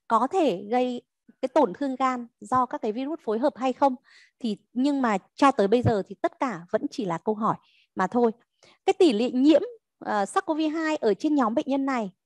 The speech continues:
cũng có khoảng mười đến hai mươi phần trăm tùy, tùy, tùy quốc gia. Tuy nhiên là nếu đổ tội cho sars cov hai không ấy, thì là hơi vô lý. Là tại vì sao ạ? Gần như là rất, hơn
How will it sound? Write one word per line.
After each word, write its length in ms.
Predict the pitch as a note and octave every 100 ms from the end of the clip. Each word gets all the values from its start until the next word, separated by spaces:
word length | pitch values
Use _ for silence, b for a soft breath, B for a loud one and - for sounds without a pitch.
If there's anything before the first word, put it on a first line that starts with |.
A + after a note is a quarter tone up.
| -
cũng 180 | C4 D4
có 360 | B3 A#3+ F4+ - -
khoảng 240 | A#3+ G3
mười 160 | A#3 G#3
đến 140 | G3+
hai 180 | B3 C#4
mươi 140 | C#4 C4
phần 120 | F#3+
trăm 300 | - C4 B3+ -
tùy, 140 | A#3+ F#3+
tùy, 100 | - G#3+ F#3+ -
tùy 180 | A3 F#3
quốc 200 | D4 C4+
gia. 180 | C4 B3 B B B -
Tuy 120 | G4
nhiên 200 | G4 G4
là 100 | E4+
nếu 200 | B3+ C4
đổ 180 | C#4+ B3
tội 200 | - B3+
cho 80 | D#4
sars 160 | - -
cov 140 | E4 E4+ E4+
hai 220 | F#4 F4
không 260 | G4 F4+
ấy, 100 | F#4 G#4
thì 80 | B3
là 80 |
hơi 180 | C#4 F4
vô 140 | F4 E4
lý. 300 | C#4+ C#4 G4+ B B B
Là 140 | B3+ C4+
tại 180 | A#3
vì 140 | A3+ B3
sao 260 | - D4+
ạ? 80 | C#4 - b b
Gần 340 | B3 E4 D4+ E4
như 160 | F4+
là 420 | F4 D#4+ C#4 B3 B3 _ _ -
rất, 220 | A#3+ A4+ E4
hơn 180 | G4+